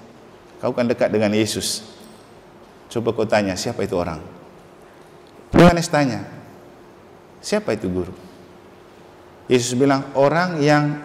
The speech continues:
mencelupkan roti ini ke dalam cawan dan memakan, itulah dia."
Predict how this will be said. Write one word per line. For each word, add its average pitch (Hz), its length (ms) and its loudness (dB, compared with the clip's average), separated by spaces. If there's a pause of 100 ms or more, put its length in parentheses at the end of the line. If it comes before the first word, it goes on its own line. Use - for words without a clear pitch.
(200)
mencelupkan 127 960 0 (320)
roti 135 400 0
ini 127 320 0
ke 110 160 0
dalam 104 400 0
cawan 101 400 -2 (640)
dan 110 160 -2
memakan, 107 560 -2
itulah 104 320 4
dia." 87 240 0